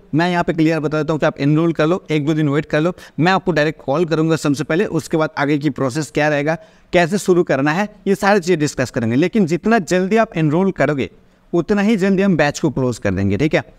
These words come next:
क्योंकि कभी भी बैच क्लोज हो सकता है। ये वीडियो पब्लिश होने के एक घंटे के बाद भी बैच क्लोज हो सकता है। अगर मेरा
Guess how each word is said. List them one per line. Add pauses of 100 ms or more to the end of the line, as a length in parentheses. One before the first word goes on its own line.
(260)
क्योंकि (400)
कभी
भी
बैच
क्लोज
हो
सकता
है।
ये
वीडियो
पब्लिश
होने
के
एक
घंटे
के
बाद
भी
बैच
क्लोज
हो
सकता
है।
अगर
मेरा